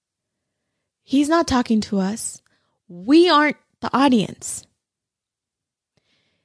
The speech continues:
He's talking to the white audience. I'm a Latina. I'm a first gen.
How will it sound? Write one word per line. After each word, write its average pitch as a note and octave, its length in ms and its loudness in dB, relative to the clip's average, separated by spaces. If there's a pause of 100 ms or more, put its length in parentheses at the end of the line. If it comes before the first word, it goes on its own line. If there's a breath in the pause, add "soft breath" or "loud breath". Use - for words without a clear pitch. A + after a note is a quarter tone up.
(140)
He's E4+ 280 2
talking D4 420 0
to B3 200 0
the G#3+ 120 4
white F#3+ 520 2
audience. - 720 -6 (600)
I'm C#4+ 160 2
a D4 60 2
Latina. A3+ 580 -2 (380)
I'm C#4 160 0
a D4 80 -2
first A3+ 320 -2
gen. A3+ 440 -2